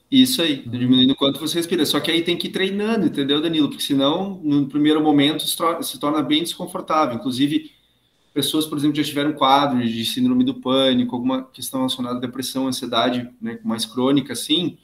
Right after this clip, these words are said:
Speaker 1: é, é até, é, não é nem recomendado fazer retenção de ar forte. Então, tem que começar com retenções bem pequenas, por exemplo, inspira, expira, retém cinco segundos. Respira normalmente de novo, inspira, expira, retém cinco segundos. Porque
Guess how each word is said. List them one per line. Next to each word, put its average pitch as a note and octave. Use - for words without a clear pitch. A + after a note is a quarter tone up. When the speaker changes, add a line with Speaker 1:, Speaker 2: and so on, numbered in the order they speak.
Speaker 1:
é, C#3+
é C#3+
até, D#3+
é, C#3+
não D3
é D#3
nem E3
recomendado F3
fazer D3
retenção D3+
de C3+
ar B2+
forte. -
Então, C3
tem D3
que D3
começar D3
com D#3+
retenções D#3
bem D3+
pequenas, D3+
por -
exemplo, B2
inspira, F3
expira, E3+
retém D3
cinco F3
segundos. C3
Respira B2+
normalmente C3
de C3+
novo, E3+
inspira, D3
expira, D#3
retém D#3+
cinco D3+
segundos. C3
Porque D#3